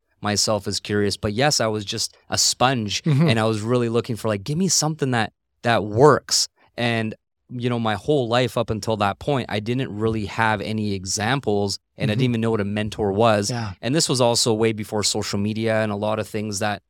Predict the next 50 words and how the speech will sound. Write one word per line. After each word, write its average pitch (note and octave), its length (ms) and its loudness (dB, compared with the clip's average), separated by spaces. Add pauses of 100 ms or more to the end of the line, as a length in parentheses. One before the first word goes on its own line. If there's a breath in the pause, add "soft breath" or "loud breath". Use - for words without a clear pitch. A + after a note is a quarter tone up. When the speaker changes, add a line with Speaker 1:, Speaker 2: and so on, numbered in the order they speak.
(160)
Speaker 1:
have A2 200 -2
helped, A#2+ 420 2 (140)
uh, G#2+ 180 2
people A2+ 360 -4
discover A2 580 0
that. C#3+ 220 0
'Cause B2 140 -2
even D3+ 160 -2
the A#2+ 140 -4
algorithm A#2 580 4
these G#2 220 -4
days G#2+ 320 0 (240 soft breath)
sometimes B2 460 2
could A2+ 120 0
throw A#2+ 300 2
a G#2+ 40 0
video A#2 440 2
onto G#2+ 240 2
your E3 100 6
Speaker 2:
Sure. C3 60 2
Speaker 1:
phone B2 360 6 (240)
and A#2+ 160 -4
go, A2 100 2
"Wait E3+ 180 0
a A#2 60 0
second," A#2 400 -2
and A#2 120 0
it A2 80 2
opens A#2 380 2
up G#2+ 140 2
this - 220 -2
thing A#2 200 -2
and G#2+ 80 -2
you G#2+ 60 -4
go A2 120 0
in G#2+ 60 0
a G#2+ 60 0
new A2 160 0
direction. G#2+ 500 0 (400)
But A#2 340 2
back C3+ 280 4
then C3 200 2
it A#2+ 80 0
was G#2+ 200 -2
way B2 320 0
more A#2+ 400 2
needed A2+ 460 -2
to A2 120 -2
have A2 280 -4
that G#2+ 260 -4